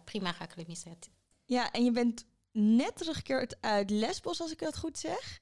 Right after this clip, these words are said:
Speaker 2: Wat voor koffie drink je daar eigenlijk?
Speaker 1: Hele goede vraag. Ehm, ik ben over het algemeen best flexibel, maar als het om een koffie gaat, ehm, ben ik net wat kieskeuriger.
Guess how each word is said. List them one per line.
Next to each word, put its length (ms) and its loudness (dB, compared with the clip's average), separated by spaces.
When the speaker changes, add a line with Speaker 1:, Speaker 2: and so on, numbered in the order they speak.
Speaker 2:
Wat 120 -6
voor 120 -8
koffie 260 -2
drink 220 4
je 100 2
daar 160 2
eigenlijk? 420 -2
Speaker 1:
Hele 360 4
goede 220 0
vraag. 560 2
Ehm, 380 4
ik 100 -8
ben 140 2
over 140 2
het 140 -8
algemeen 340 2
best 220 0
flexibel, 520 -2
maar 220 2
als 140 0
het 320 -6
om 160 0
een 160 -6
koffie 320 -2
gaat, 520 2
ehm, 380 -4
ben 160 -4
ik 100 -4
net 240 -2
wat 160 -10
kieskeuriger. 800 -4